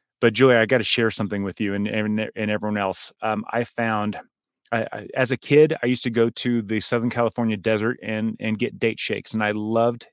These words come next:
date shakes. It was basically vanilla ice cream with a bunch of dates and, and all blended up, and they were fabulous. Have you ever had one? They are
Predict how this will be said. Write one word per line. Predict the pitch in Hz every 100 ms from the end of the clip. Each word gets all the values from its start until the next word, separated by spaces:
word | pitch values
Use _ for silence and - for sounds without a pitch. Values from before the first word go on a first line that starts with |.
| -
date | 113
shakes. | - 110 -
It | 117
was | 95
basically | 120 - 113
vanilla | 98 113 139 117
ice | 123 -
cream | 127 127
with | 120
a | -
bunch | 113 -
of | 104
dates | 110 110 - - - - _ -
and, | 113 107
and | -
all | 107 107
blended | 101 104 104 101
up, | 98
and | 101
they | 104
were | 104 104 90
fabulous. | - - - 117 104 92 -
Have | - 113
you | 139
ever | 143
had | 143
one? | 143 156 - _ _ _ _ _ _ _ _ _ _ _ _ _ _ - - _ -
They | 117 135 147
are | 123 117 113 101